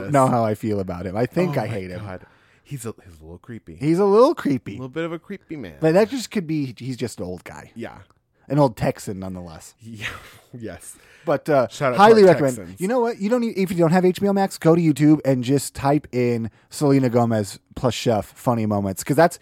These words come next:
Speaker 2: it got recommended to me somehow in my algorithm. That's how I found this show. And it is so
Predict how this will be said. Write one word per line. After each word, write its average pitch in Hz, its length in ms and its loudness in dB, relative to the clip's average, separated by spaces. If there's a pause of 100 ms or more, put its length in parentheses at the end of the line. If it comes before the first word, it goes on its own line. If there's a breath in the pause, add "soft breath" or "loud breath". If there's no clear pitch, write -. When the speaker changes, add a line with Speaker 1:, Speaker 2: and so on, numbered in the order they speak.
Speaker 2:
it 170 100 -2
got 185 160 2
recommended 170 640 0
to 175 80 -2
me 190 100 -2
somehow 175 280 -2
in 180 80 0
my 143 80 0
algorithm. 139 260 0
That's 160 160 -2
how 139 80 0
I 143 60 2
found 135 200 -6
this 151 120 -8
show. 180 240 -6 (240 loud breath)
And 143 160 -2
it 170 100 2
is 151 240 -2 (720)
so 87 720 -8